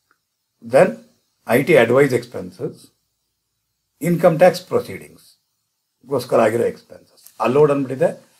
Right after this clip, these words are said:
ಸೇರ್ಬೇಕಾಗಿರೋದು already audit ಫೀಸಲ್ಲಿ ಸೇರ್ಕೊಂಡ್ಬಿಟ್ಟಿದೆ. ನಾವೇನ್ ಮಾಡೋಂಥ ಅಗತ್ಯ ಇಲ್ಲ, ಅದರಲ್ಲಿ audit ಫೀಸ್‌ನಲ್ಲಿ ಸೇರಿಸ್ಬಿಟ್ಟಿದ್ದೀವಿ.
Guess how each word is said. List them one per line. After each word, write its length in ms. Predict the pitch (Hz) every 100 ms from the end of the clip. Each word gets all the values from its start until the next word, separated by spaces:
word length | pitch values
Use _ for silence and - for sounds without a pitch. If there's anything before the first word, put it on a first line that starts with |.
| _ _ _ -
ಸೇರ್ಬೇಕಾಗಿರೋದು 760 | - 127 143 143 - 135 120
already 520 | 117 135 143 156 -
audit 240 | 117 135 139
ಫೀಸಲ್ಲಿ 320 | 143 131 120
ಸೇರ್ಕೊಂಡ್ಬಿಟ್ಟಿದೆ. 680 | 135 151 151 131 139 180 131
ನಾವೇನ್ 300 | 117 127 127
ಮಾಡೋಂಥ 320 | 131 123 117
ಅಗತ್ಯ 320 | 120 113 123
ಇಲ್ಲ, 160 | 123 180 - _ _ _
ಅದರಲ್ಲಿ 300 | 117 127 143
audit 240 | 117 123 123
ಫೀಸ್‌ನಲ್ಲಿ 500 | 117 110 107 208 -
ಸೇರಿಸ್ಬಿಟ್ಟಿದ್ದೀವಿ. 920 | - 120 - - - - 143 240